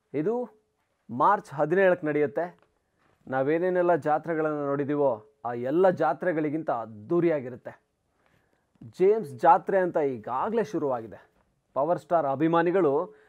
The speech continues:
ಯಾವ ಮಟ್ಟಿಗೆ ತಯಾರಿ ಮಾಡ್ಕೋತಾ ಇದ್ದಾರೆ ಅಂದ್ರೆ ಜೇಮ್ಸ್ ಜಾತ್ರೆಗೆ, ನೀವು ಕೇಳಿದ್ರೆ ಶಾಕ್ ಆಗ್ತೀರಾ. ಖಂಡಿತ ಇದು ಹಿಂದೆಂದೂ ಆಗದ, ಮುಂದೆ ಕೂಡ ನಡೆಯಲಾಗದ ಒಂದು ದೊಡ್ಡ ಜಾತ್ರೆ ಆಗುತ್ತೆ.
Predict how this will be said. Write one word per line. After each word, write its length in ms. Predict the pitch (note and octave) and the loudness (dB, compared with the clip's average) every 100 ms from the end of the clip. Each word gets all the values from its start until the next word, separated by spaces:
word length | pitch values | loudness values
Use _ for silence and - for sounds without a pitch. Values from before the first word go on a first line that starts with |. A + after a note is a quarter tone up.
| _ - | _ -12
ಯಾವ 340 | A#2 C#3 F3 | 0 4 4
ಮಟ್ಟಿಗೆ 420 | F3+ E3+ - F#3 | 2 -4 -2 -2
ತಯಾರಿ 320 | F3+ D3 D#3 D#3+ | 0 0 0 0
ಮಾಡ್ಕೋತಾ 420 | D3+ C#3 D3 C#3+ | -2 -4 -2 -2
ಇದ್ದಾರೆ 200 | C#3 C#3 | 0 -2
ಅಂದ್ರೆ 260 | D3 D3+ | -2 -2
ಜೇಮ್ಸ್ 320 | A#2+ D3+ D#3 A#2 | -2 -4 -6 -4
ಜಾತ್ರೆಗೆ, 560 | C#3+ C3+ B2+ B2+ D3+ | -4 -4 -8 -4 -4
ನೀವು 280 | D#3 C#3+ B2+ | -4 -6 -6
ಕೇಳಿದ್ರೆ 880 | _ _ F#3 G#3 F3 C#3 C#3 D#3 _ _ _ _ _ - | _ _ -2 0 0 0 -2 -2 _ _ _ _ _ -4
ಶಾಕ್ 260 | E3+ F#3+ F3+ | -4 -2 -2
ಆಗ್ತೀರಾ. 500 | B2 - C#3 D3+ D#3+ _ _ _ _ _ _ _ | -4 -4 -2 -2 -4 _ _ _ _ _ _ _
ಖಂಡಿತ 380 | F3+ A3+ G#3 E3 E3 F#3 _ _ _ _ _ | 0 2 2 4 2 -2 _ _ _ _ _
ಇದು 380 | D#3 G3 A#3 - _ _ _ _ _ _ _ _ | -2 0 -2 -6 _ _ _ _ _ _ _ _
ಹಿಂದೆಂದೂ 480 | F3+ F3+ E3+ G3+ A#3 | -2 2 2 4 6
ಆಗದ, 300 | A3 F#3+ F#3 G#3+ G#3+ C#3 B2+ | 6 6 2 0 -4 -12 -6
ಮುಂದೆ 320 | F3+ G#3+ A3+ | -2 6 6
ಕೂಡ 200 | G#3+ G3 | 6 4
ನಡೆಯಲಾಗದ 960 | F3 D3 D#3 F#3 E3+ C#3 D3 G3 A#3+ G#3 | 4 2 2 4 4 2 4 4 2 0
ಒಂದು 600 | F3+ D#3 C3 - A2 A2+ | -2 -2 -6 -8 -12 -4
ದೊಡ್ಡ 340 | G3+ F3 D#3 | -2 2 4
ಜಾತ್ರೆ 500 | G3 D#3 D#3+ - D#3 | 4 4 0 2 -2
ಆಗುತ್ತೆ. 400 | C3 B2 B2 | -2 -6 -12